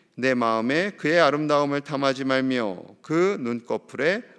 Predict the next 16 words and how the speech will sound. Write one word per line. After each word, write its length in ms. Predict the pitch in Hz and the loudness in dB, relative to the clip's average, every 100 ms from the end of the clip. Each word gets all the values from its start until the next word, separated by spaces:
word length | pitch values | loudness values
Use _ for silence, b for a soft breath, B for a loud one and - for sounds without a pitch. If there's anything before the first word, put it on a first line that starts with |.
| _ - | _ -10
홀리지 480 | 233 226 214 202 214 | -6 -4 -6 -6 -6
말라." 420 | 190 95 90 80 - - _ _ _ b b b b | -4 -6 -8 -14 -18 -20 _ _ _ b b b b
악한 360 | 104 - 143 120 | -16 -10 -6 -4
여인, 560 | 101 110 135 107 87 - | -4 -4 -4 -4 -8 -18
이 80 | 90 | -20
사단을 480 | - 127 135 147 180 | -16 -8 -6 -6 -6
의미합니다. 640 | 120 123 123 92 90 - _ _ _ _ _ _ - | -6 -8 -8 -12 -18 -20 _ _ _ _ _ _ -20
이방 360 | 95 104 120 107 | -10 -6 -4 -6
여인, 460 | 104 123 139 92 - b b - | -4 -2 -2 -4 -12 b b -14
여자라고 500 | 101 104 135 147 135 | -12 -6 -4 -4 -8
무조건 280 | 104 135 147 | -10 -12 -8
막 140 | 139 | -10
정죄하시면 500 | - 110 120 127 135 | -10 -8 -6 -6 -8
안 140 | - 101 | -10 -10
되고, 600 | 127 110 110 160 220 B B B B | -8 -4 -2 -2 -2 B B B B
이것은 600 | 104 110 - 117 104 90 | -12 -10 -8 -8 -8 -12